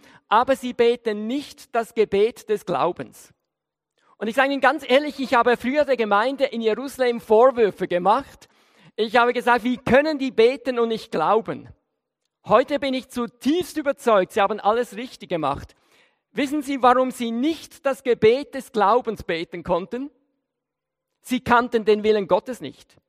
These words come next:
Sie wussten nicht, was Gott jetzt vorhat mit Petrus. Darum konnten sie nicht das Gebet des Glaubens beten. Das wäre ein anderes Thema. Aber sie haben so viel richtig gemacht, dass sie diese gewaltige Gebetserhörung erlebt haben. Und das möchte ich Ihnen jetzt einmal zeigen.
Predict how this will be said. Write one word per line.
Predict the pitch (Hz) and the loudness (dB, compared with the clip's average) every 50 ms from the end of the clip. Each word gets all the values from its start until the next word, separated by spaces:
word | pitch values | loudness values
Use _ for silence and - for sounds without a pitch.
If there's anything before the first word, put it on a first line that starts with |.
| _ _ _ _ _ _ _ _ _ _ _ | _ _ _ _ _ _ _ _ _ _ _
Sie | - 240 262 262 233 | -2 0 0 4 4
wussten | 285 339 339 - - - 320 302 | 4 4 4 2 -2 -6 -6 -4
nicht, | 262 262 302 277 - - | -4 -4 -4 -6 -4 0
was | 254 240 233 - | 0 0 0 2
Gott | - 240 269 285 - | 4 4 4 4 4
jetzt | 277 254 - - | 0 -2 -2 0
vorhat | - - 220 247 285 285 240 240 220 - 220 | 4 6 8 8 8 6 4 0 -2 0 0
mit | 220 214 - | -4 -4 -2
Petrus. | - - 196 220 240 - 214 254 269 - - - - - - | 0 2 2 2 2 4 2 2 2 0 -8 -20 -20 -2 4
Darum | - 254 277 285 285 | 6 6 6 6 6
konnten | - 285 285 277 277 277 - | 6 4 4 4 2 -4 -2
sie | 262 262 | -2 -2
nicht | 262 269 320 339 - - | 0 0 -2 -2 -2 -4
das | 311 285 - | -6 -4 -2
Gebet | - 269 254 240 240 247 269 - | 0 0 2 2 2 2 2 -2
des | 254 208 - | -8 -8 -2
Glaubens | - 226 208 208 240 262 254 240 214 - - | 2 4 6 8 8 6 4 2 -6 -6 -4
beten. | - 202 202 226 254 - - | -2 0 0 0 -2 -4 -4
Das | 214 226 233 - | -4 -4 -4 -2
wäre | 262 247 240 226 | -2 -2 0 0
ein | 214 208 | 0 0
anderes | 190 196 240 262 233 220 208 156 - | 2 0 0 0 0 -2 -2 -2 -4
Thema. | - 208 185 185 196 208 220 254 302 294 _ _ - - - - - _ - | -4 -4 -2 0 2 4 4 4 2 -2 _ _ -20 -20 -20 -20 -20 _ 0
Aber | - 247 277 269 277 254 | 2 4 6 6 4 2
sie | - 277 277 | 2 2 4
haben | 262 254 - 269 262 262 | 4 4 4 2 0 -2
so | 202 - - - 262 277 320 359 | -6 -4 2 6 6 8 8 6
viel | 349 - 339 339 330 302 | 4 0 -2 -2 -2 -2
richtig | 277 254 285 330 302 - - - 247 214 - | -2 -2 -2 -4 -4 -6 -10 -10 -8 -4 0
gemacht, | 190 185 180 185 196 233 285 269 - - - _ - _ _ _ _ _ _ | 0 2 4 6 6 6 6 2 -2 -12 -20 _ -20 _ _ _ _ _ _
dass | _ 151 233 247 262 - - | _ 2 2 2 2 0 -4
sie | 262 254 | -10 -8
diese | 196 269 262 240 - 262 240 | -6 -4 -4 -2 -2 -2 0
gewaltige | - 233 226 202 147 214 214 262 302 311 - - 294 - 277 277 | 2 4 2 4 6 4 4 4 4 0 -2 -8 -12 -8 -8 -6
Gebetserhörung | - 254 247 240 226 226 247 226 - 214 180 165 175 185 196 208 220 214 214 | -6 -4 0 2 2 2 2 -2 -4 -4 -2 -2 -2 -2 0 0 -2 -2 -4
erlebt | - - 202 190 180 180 175 175 170 - - | -4 -4 -2 -2 0 -2 -2 -4 -4 -4 -4
haben. | 151 127 123 160 160 | -4 -4 -4 -4 -6
Und | 175 180 - - | -8 -6 -2 -2
das | 240 277 - 269 | -2 -2 -2 -2
möchte | 269 262 254 - 254 | -2 -2 -2 -2 -8
ich | 247 - | -12 -10
Ihnen | 240 233 226 233 220 208 | -8 -4 -4 -4 -4 -4
jetzt | 175 - 196 208 247 - - - - - - - | -4 -2 -2 -2 -2 -2 -6 -20 -20 -20 -12 -6
einmal | - 190 190 196 196 190 175 175 185 175 | -4 -4 -4 -2 0 2 2 2 2 0
zeigen. | - - - 165 165 175 202 233 - - 220 214 220 | -4 -6 -2 -2 0 0 0 -2 -2 -2 -4 -4 -4